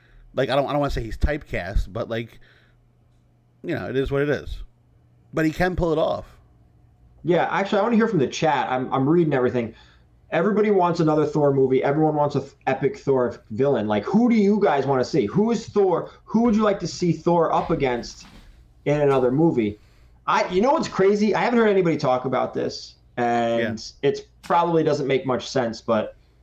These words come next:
Speaker 2: it, it doesn't make a tremendous amount of sense. Eh, you could. Why don't they go do something absolutely wild, right? And they're not gonna do this. Talk about taking with a grain of salt.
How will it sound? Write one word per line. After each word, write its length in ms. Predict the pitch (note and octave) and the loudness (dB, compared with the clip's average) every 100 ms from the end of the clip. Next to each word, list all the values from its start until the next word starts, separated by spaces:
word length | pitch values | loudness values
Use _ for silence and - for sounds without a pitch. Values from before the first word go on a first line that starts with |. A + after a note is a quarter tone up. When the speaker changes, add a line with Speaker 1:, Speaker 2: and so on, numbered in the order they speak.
| _ _ - | _ _ 0
Speaker 2:
it, 100 | F#3+ | 0
it 180 | A3 F#3+ | 0 0
doesn't 300 | F#3+ E3 - | 0 2 0
make 260 | C#3+ C3 - | 0 -2 -6
a 60 | |
tremendous 460 | - D3 C3+ B2+ A#2 | -6 -2 0 0 -2
amount 180 | A#2 G#2+ | -2 -4
of 60 | G#2 | -4
sense. 440 | A2+ G#2 - - - | -4 -4 -8 -16 -8
Eh, 240 | D4 F4 D#4+ | -4 0 2
you 140 | F#3+ | 2
could. 300 | - D3 G#2 - _ _ _ _ _ - - | 2 -2 -2 -14 _ _ _ _ _ -20 -8
Why 380 | C3+ E3 C4+ G4 - | -2 2 2 2 2
don't 340 | G3 F3 F#3 | 2 2 0
they 160 | E3 C#3+ | 2 2
go 460 | D3 D3 C3+ B2 - _ - - | 2 4 4 2 -8 _ -20 -4
do 140 | - F3 | 2 2
something 480 | - F3 D#3+ D3+ C#3 | 2 0 2 0 0
absolutely 640 | D#3 F#3 F3 F3+ F3+ D3+ C3+ | -2 -2 -2 2 4 4 0
wild, 640 | A2+ B2+ B2+ A#2 G2 G2 | 2 2 2 2 -2 -2
right? 320 | A2+ D3+ D3 | 0 0 -2
And 120 | C#3+ D#3 | 0 2
they're 80 | |
not 180 | F#3+ F#3 | 4 2
gonna 140 | F#3 D3 | 0 2
do 140 | D3+ | 2
this. 380 | C#3+ C#3 - - - - - - - | 2 0 -2 -14 -18 -16 -16 -20 -4
Talk 200 | D#3 D#3 | -2 0
about 180 | D3 | -2
taking 260 | - C#3+ C3 | 0 0 2
with 120 | B2 | 0
a 20 | |
grain 180 | A2+ A#2+ | 2 0
of 60 | A2 | -2
salt. 400 | - A2+ G#2 | 0 0 -2